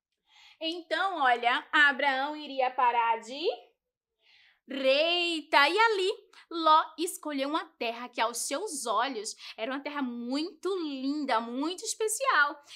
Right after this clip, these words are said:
E Ló, junto com suas famílias, com seu gado, olha, foi e se separou de Abraão, tá certo? Um foi para um lado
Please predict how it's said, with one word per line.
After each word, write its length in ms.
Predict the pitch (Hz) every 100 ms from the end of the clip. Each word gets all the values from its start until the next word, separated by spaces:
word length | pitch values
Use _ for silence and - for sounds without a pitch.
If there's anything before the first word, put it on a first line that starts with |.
| -
E 480 | 466 494 - - 339
Ló, 380 | 330 320 349 -
junto 360 | 262 277 440 440
com 120 | 339 320
suas 380 | - 254 262
famílias, 760 | - 320 349 269 285 269 247 -
com 200 | 247 240
seu 260 | - 320
gado, 400 | 269 262 311 285
olha, 320 | 240 220 220 - _ _ _
foi 380 | 349 302 302 370 494 - _ 359
e 140 | 370
se 220 | 415 415
separou 920 | 415 - 381 - 466 403 285 285 349 _ _ _
de 420 | 214 220 302 339 -
Abraão, 960 | 302 359 330 440 466 320 311 311 294 254
tá 140 | 233
certo? 480 | 254 - 277 311 359
Um 140 | 370 311
foi 180 | 262
para 160 | 247 311
um 100 | 349
lado 460 | 330 320 349 330